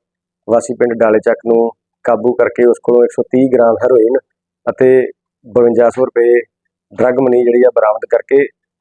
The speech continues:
ਮੁਕੱਦਮਾ ਨੰਬਰ ਪਚਾਨਵੇਂ ਬਟਾ ਚੌਵੀ ਜ਼ੇਰੇ ਧਾਰਾ ਇੱਕੀ ਸਤਾਈ ਏ ਐਨ ਡੀ ਪੀ ਐਸ ਐਕਟ ਦਰਜ ਰਜਿਸਟਰ ਕਰਕੇ ਤਫਤੀਸ਼ ਅਮਲ 'ਚ ਲਿਆਂਦੀ ਗਈ ਆ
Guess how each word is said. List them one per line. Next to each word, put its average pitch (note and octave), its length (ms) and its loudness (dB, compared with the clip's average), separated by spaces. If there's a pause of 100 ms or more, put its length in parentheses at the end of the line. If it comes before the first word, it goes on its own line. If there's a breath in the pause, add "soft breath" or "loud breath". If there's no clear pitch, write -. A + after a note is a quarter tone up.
(220)
ਮੁਕੱਦਮਾ A#2+ 460 0
ਨੰਬਰ A#2+ 420 0 (120)
ਪਚਾਨਵੇਂ B2 380 0
ਬਟਾ A#2+ 180 2 (120)
ਚੌਵੀ B2+ 580 -2 (680)
ਜ਼ੇਰੇ B2 300 0
ਧਾਰਾ A#2 440 0 (500)
ਇੱਕੀ B2+ 320 -2
ਸਤਾਈ A#2+ 320 0
ਏ B2 340 2 (140)
ਐਨ A#2 100 -4
ਡੀ B2+ 100 -2
ਪੀ B2 100 -2
ਐਸ A#2 160 -2
ਐਕਟ A#2 260 -2 (600)
ਦਰਜ A#2+ 280 -2
ਰਜਿਸਟਰ A#2+ 220 -2
ਕਰਕੇ B2 460 -2
ਤਫਤੀਸ਼ A#2 520 -4
ਅਮਲ A#2 140 0
'ਚ A#2 80 -6
ਲਿਆਂਦੀ A#2+ 260 0
ਗਈ A#2 220 0
ਆ D3+ 100 2